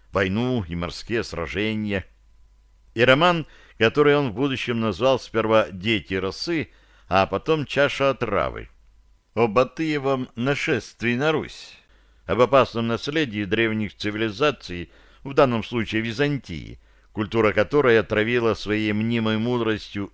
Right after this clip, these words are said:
и Русь, поощряя междоусобицы, и ослабив её национальный дух, сделав её бессильной перед монгольским нашествием. И, конечно же,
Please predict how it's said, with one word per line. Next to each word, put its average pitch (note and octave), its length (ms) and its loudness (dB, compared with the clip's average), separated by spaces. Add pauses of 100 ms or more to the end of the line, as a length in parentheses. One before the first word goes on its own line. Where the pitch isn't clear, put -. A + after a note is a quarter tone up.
и C3+ 240 0
Русь, D#3+ 460 -2 (420)
поощряя B2 600 4
междоусобицы, A2+ 1080 -4 (340)
и D#3+ 80 -2
ослабив C#3+ 540 2
её G#2+ 380 0
национальный A2 720 0
дух, E2+ 460 -8 (400)
сделав G#2 440 2
её G2+ 280 4
бессильной G#2 720 -4
перед F#2 280 -2
монгольским F#2+ 720 -4
нашествием. E2 720 -6 (420)
И, G2+ 160 -6
конечно G#2 840 -2
же, A#1 200 -14